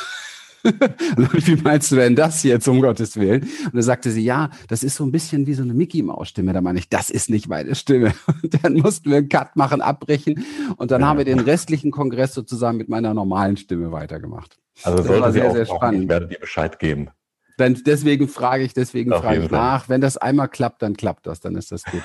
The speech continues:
Speaker 2: <laughs> Okay.
Speaker 1: Klaus, wie bist du, wie bist du in diese Passion reingekommen, dich mit dem Thema Schmerz so auseinanderzusetzen?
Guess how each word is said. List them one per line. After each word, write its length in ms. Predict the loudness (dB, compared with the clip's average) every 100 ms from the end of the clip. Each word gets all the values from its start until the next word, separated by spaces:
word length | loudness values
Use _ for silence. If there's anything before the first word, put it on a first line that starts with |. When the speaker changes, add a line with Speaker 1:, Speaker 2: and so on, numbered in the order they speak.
| -6
Speaker 2:
<laughs> 100 | -2
Okay. 180 | -2 -2
Speaker 1:
Klaus, 340 | 0 0 2 0 0 0
wie 100 | 2
bist 260 | 2 2
du, 180 | 2 4
wie 80 | 2
bist 220 | 2 0
du 40 |
in 140 | 2 2
diese 200 | 2 0
Passion 640 | 0 -2 -2 0 4 4
reingekommen, 800 | 4 4 4 2 -2 -2 2 2
dich 200 | 0 -2
mit 140 | -2 2
dem 160 | 0
Thema 300 | 0 -2 0
Schmerz 440 | -2 -2 -2 -2 -8
so 120 | -10
auseinanderzusetzen? 1080 | -10 -8 -8 -10 -12 -16 -16 -16 -16 -20